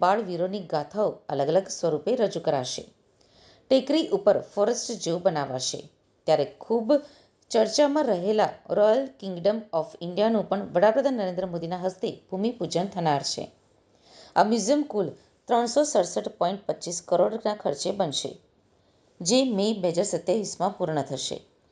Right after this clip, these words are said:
મુખ્ય ઉદ્દેશ્ય ભારત દેશને એક કરવામાં મહત્વનું યોગદાન આપનાર રાજાઓ વિશે અલગ અલગ રીતે તેમની જાણકારી આ મ્યુઝિયમ ઓફ રોયલ કિંગડમ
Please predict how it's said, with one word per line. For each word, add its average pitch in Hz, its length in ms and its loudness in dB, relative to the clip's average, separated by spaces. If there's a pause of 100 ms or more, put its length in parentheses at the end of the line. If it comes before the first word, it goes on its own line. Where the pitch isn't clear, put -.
(320)
મુખ્ય 277 360 2
ઉદ્દેશ્ય 208 400 -2 (120)
ભારત 170 260 2 (160)
દેશને 214 320 -2 (140)
એક 185 160 -2 (180)
કરવામાં 156 600 0
મહત્વનું 226 440 0
યોગદાન 170 360 0
આપનાર 196 360 0 (120)
રાજાઓ 160 340 4 (100)
વિશે 180 240 -2 (340)
અલગ 269 280 6
અલગ 247 240 0
રીતે 190 220 -4 (120)
તેમની 156 300 -8
જાણકારી 180 580 0
આ - 400 -4
મ્યુઝિયમ 220 340 0 (200)
ઓફ 175 140 -2 (240)
રોયલ 226 360 4
કિંગડમ 190 340 -2